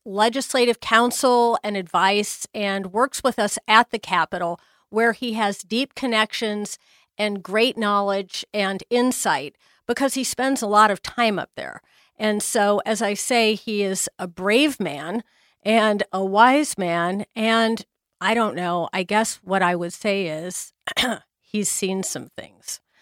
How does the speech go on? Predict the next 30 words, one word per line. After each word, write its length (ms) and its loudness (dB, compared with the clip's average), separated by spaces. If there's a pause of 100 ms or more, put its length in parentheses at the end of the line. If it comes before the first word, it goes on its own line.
(260)
And 220 0
so 460 4 (260)
we 160 4
are 80 8
delighted 560 6
to 100 0
welcome 460 4
Andy 340 2
to 160 -8
the 100 -6
show 460 6
and 340 2
to 120 -10
try 260 2
and 320 2 (380)
learn 440 6
whatever 500 6
it 100 4
is 300 2
that 200 -4
he 160 -8
feels 540 0
that 260 -2 (280)
we 200 -2
can 220 -4
bear 320 4
to 160 -8
hear. 380 -10 (520)
Um, 160 -4
because, 420 0